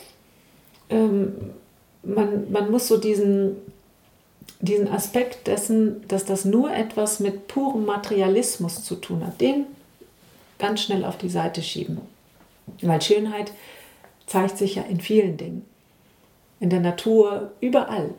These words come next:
Und ich glaube, alleine für den Menschen etwas Harmonisches und Schönes um sich zu haben,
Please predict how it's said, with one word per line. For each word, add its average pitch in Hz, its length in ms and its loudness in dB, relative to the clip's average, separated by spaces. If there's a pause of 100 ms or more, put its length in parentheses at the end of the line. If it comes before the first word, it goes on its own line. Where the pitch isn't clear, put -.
Und 196 160 4
ich 196 140 0
glaube, 294 260 2
alleine 214 480 2 (800)
für 196 120 0
den 190 140 4
Menschen 220 360 2
etwas - 640 -2 (100)
Harmonisches 247 1000 0
und 190 200 -2
Schönes 220 420 4
um 208 220 -2
sich 180 260 -2
zu 160 220 -4
haben, 160 320 -6